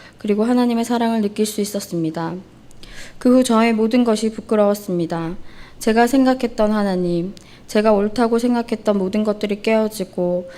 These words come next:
하나님께서는 그동안 죄의 수렁에 빠진 줄도 모르고 교만해져 있던 저를 오랫동안 기다려주셨음을 깨닫게 되었습니다. 저는 제가 하나님을 찾아갔다고 그렇게 스스로를 바라보고 있었는데,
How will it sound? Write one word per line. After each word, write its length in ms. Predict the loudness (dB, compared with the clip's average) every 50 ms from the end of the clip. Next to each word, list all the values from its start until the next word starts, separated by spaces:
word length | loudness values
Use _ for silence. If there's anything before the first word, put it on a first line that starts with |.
| -20 -20 -20 -14 -4
하나님께서는 1040 | 0 4 4 6 6 6 4 4 2 0 0 0 0 0 0 0 0 0 -2 -2 -4
그동안 400 | -4 -2 0 0 2 2 0 0
죄의 320 | 0 2 2 4 4 2
수렁에 440 | 2 2 2 2 2 2 0 0 2
빠진 280 | 2 2 2 2 0 0
줄도 280 | 0 -2 -2 -2 -2
모르고 560 | -2 -2 -2 -2 -2 -2 -2 -2 -2 -2 -4 -2
교만해져 540 | 0 0 2 2 2 2 0 0 0 0 -2
있던 260 | -2 -2 -2 -2 -2
저를 480 | -2 -2 -2 0 2 2 2 2 0 -2 -8 -16 -18 -20 -10 -6
오랫동안 540 | -2 0 2 2 0 0 0 0 0 0 -2
기다려주셨음을 1000 | -2 0 2 2 2 2 2 0 -2 -4 -6 -6 -6 -6 -6 -4 -4 -2 -2 -2
깨닫게 420 | -2 -2 -2 -2 -2 -4 -4 -4 -2
되었습니다. 760 | -2 -2 -2 -2 -4 -4 -4 -2 -2 -2 -4 -4 -6 -6 -6 -8 -12 -16 -20 -20 -20 -20 -20 -20 -20 -20 -20 -20 -20 -20 -20 -4
저는 320 | 0 2 4 4 4 4
제가 340 | 4 4 4 4 4 4 4
하나님을 460 | 6 6 6 4 4 4 2 0 0
찾아갔다고 920 | 0 0 0 2 2 2 0 -2 -2 -2 -2 -2 0 0 0 0 0 -2 -2
그렇게 360 | -2 -2 -2 -2 0 -2 -2
스스로를 560 | 0 -2 0 2 4 4 4 4 4 2 2
바라보고 480 | 2 0 0 0 0 0 -2 -2 -2 -2
있었는데, 760 | -2 -2 -2 -2 -2 0 -2 -2 -2 -4 -4 -4 -6 -8